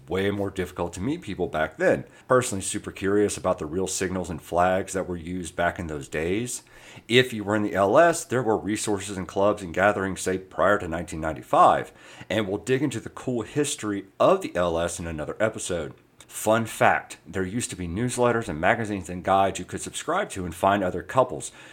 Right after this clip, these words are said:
So cool. As I ran down the rabbit hole in researching, my hypothesis on how this list came to be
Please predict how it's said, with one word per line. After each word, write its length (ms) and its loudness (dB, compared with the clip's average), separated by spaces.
So 640 0
cool. 440 -4
As 200 2
I 20 2
ran 240 6
down 160 4
the 80 0
rabbit 260 6
hole 220 0
in 100 -4
researching, 540 -2
my 180 2
hypothesis 880 -2
on 180 -2
how 240 4
this 240 -6
list 340 -6
came 300 -6
to 120 -12
be 460 -6